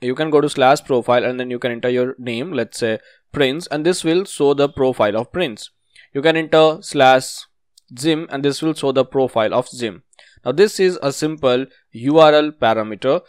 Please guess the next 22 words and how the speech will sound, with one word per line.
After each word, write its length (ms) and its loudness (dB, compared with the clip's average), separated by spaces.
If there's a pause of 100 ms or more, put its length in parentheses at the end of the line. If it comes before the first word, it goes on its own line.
(200)
We 100 -10
simply 360 -4
enter 280 2
a 60 4
single 380 -2
data 540 0
and 340 -6 (640)
pages 340 -2
are 120 4
rendered 280 2
according 300 -2
to 100 -6
that. 280 -2 (560)
Get 280 4
parameter 640 2
or 140 -2
get 340 -2
query 300 -2
string, 380 -6
they 100 2
are 100 4
different. 440 -10